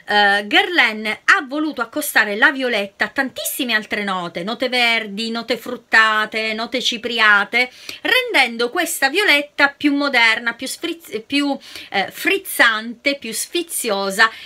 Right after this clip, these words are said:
e ancor più giovanile. Allora, è una fragranza fiorita, fruttata e cipriata, con note di testa di bergamotto, nota di mela che conferisce al profumo anche questa parte,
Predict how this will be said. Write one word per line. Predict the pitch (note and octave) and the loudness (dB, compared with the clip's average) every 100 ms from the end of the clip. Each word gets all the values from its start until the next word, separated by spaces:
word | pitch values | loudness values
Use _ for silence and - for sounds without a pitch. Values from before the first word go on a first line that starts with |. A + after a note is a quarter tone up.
| - | -8
e | - | 0
ancor | F#4+ A4+ - A3 - | 0 0 -4 -4 -4
più | G3+ F#3 | -8 -6
giovanile. | F#3+ F#3 F3+ F3 E3+ F3 - - - - - A4+ A4 | -6 -4 -4 -6 -6 -8 -10 -20 -18 -10 4 4 4
Allora, | C#4 G#3+ G3+ G3+ | 0 2 2 2
è | G#4+ F#4+ | 2 2
una | C#4 | 2
fragranza | C#4 F4 D4+ A3 G3 F#3+ F#3+ | 2 2 4 2 2 -4 -6
fiorita, | F#3 F4+ G4 C#4+ G3+ F#3+ F#3 | -2 0 0 0 -4 -6 -6
fruttata | C4+ D4 - C#5 D5 D4+ - | -6 -6 0 2 4 2 0
e | B3 | -6
cipriata, | - - G#3 F#3+ F3 D3+ D3+ D#3 - - - - - | -2 -4 -2 -4 -4 -6 -6 -10 -12 -20 -20 -16 -2
con | F#4 | 0
note | G#4+ B4+ F4 | 4 2 0
di | C#4 C4 | -4 2
testa | A#3 G#3+ - G3+ | 2 2 -2 -6
di | F#3+ | -8
bergamotto, | F3 F3+ F3+ B3 F4+ A#4+ - _ A4+ A4 | -6 -6 -2 0 0 -2 -6 _ -2 0
nota | D4 D4 B3 | 0 0 -2
di | A3+ | -2
mela | A#3 A#3 G3 F#3+ F#3+ - | -4 -2 0 0 -2 -2
che | G#4 G#4+ | -4 -4
conferisce | C4 A#3+ C4+ C#4 - | -6 -6 -6 -4 -4
al | A#3 A3 | -6 -8
profumo | - B3+ - D#4+ C4 A3 | -10 -8 -4 -2 -2 -2
anche | A3+ A4+ - A4 | -2 -2 -4 -4
questa | C4 B3+ - A#3 | -4 -6 -4 0
parte, | A#3 B3 B3 - B3 A#3 | 2 2 0 -2 0 0